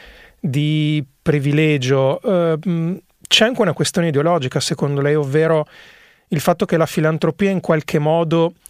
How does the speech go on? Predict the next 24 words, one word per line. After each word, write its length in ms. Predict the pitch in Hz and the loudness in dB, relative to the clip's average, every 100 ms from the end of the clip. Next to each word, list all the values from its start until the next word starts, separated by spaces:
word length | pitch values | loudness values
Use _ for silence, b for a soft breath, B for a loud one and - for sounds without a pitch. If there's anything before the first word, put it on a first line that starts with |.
| B B | B B
legittimi 720 | 202 160 147 214 196 - 143 | -2 0 2 0 -2 -2 -2
di 140 | 139 139 | -2 -4
più 200 | - 160 | -2 0
la 120 | 139 | 0
ricchezza 840 | 135 - - 139 - - - 139 135 | 0 -4 0 0 0 -4 0 2 2
rispetto 720 | 139 - 139 139 _ 147 131 | -2 -2 -4 -4 _ 0 2
a, 420 | 123 131 135 123 | 2 2 2 2
ad 120 | 123 | 0
una 160 | 139 135 | -2 -2
tassazione 1200 | 165 - 156 - - 139 139 135 127 135 135 131 - | -2 -2 -2 -2 0 0 0 0 0 -2 -2 -4 -4
progressiva. 840 | 143 131 127 - - 156 127 127 B B B B B B | -4 -2 -2 -2 0 0 2 0 B B B B B B
Per 100 | - | -14
quanto 240 | - 143 135 | -2 -2 0
c'è 140 | 143 | 0
da 100 | 123 | 0
dire 240 | 123 135 | 0 0
che 140 | 127 135 | 0 -2
in 60 | |
Italia, 720 | 120 - 123 127 127 127 123 - _ _ _ _ _ | -4 -2 0 2 2 2 2 -2 _ _ _ _ _
diciamo, 500 | 208 131 - 123 131 | -6 -2 0 0 0
la 100 | 127 | 0
legittimazione 800 | 131 127 127 156 131 - 147 131 | 0 -2 -4 -2 -4 -2 -2 -2
della 200 | 120 123 | 0 0
ricchezza, 880 | 123 - - 123 - - 117 113 | -2 -4 -4 -2 -4 -2 0 0